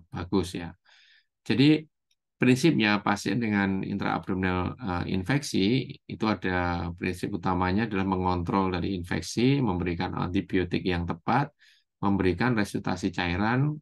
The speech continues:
akibat dari infeksi yang mungkin sudah berat, adanya sepsis dan sebagainya.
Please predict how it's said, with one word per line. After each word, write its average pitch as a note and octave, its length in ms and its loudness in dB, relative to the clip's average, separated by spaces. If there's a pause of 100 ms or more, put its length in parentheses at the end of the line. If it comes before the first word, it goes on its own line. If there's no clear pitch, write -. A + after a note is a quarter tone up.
akibat F2+ 480 -2
dari F#2+ 240 0
infeksi F#2+ 560 -2
yang F2 160 -4
mungkin F#2 240 -2
sudah F2+ 320 -2
berat, F#2+ 320 -2
adanya F#2 400 -4
sepsis - 480 -6
dan E2+ 160 -4
sebagainya. E2+ 640 -6